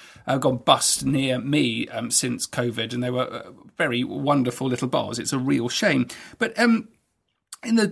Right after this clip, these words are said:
nineteenth century, one, in London, one house in every seventy-seven houses was a pub,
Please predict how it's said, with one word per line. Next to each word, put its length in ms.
nineteenth 460
century, 460
one, 560
in 100
London, 480
one 220
house 420
in 160
every 420
seventy-seven 960
houses 440
was 220
a 60
pub, 440